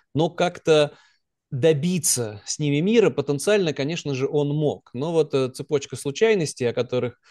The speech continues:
мы расскажем сегодня, э, подробнее, не позволила этого сделать, хотя альтернатива, наверное, многим известна. Это произведен-, произведение Аксёнова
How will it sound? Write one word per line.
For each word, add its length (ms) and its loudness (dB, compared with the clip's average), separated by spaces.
мы 140 2
расскажем 640 -2
сегодня, 600 -2
э, 300 -12
подробнее, 760 4
не 80 -2
позволила 440 4
этого 300 4
сделать, 420 2
хотя 260 -2
альтернатива, 540 -4
наверное, 340 -2
многим 320 -2
известна. 600 -2
Это 220 -6
произведен-, 600 -2
произведение 420 -2
Аксёнова 560 -2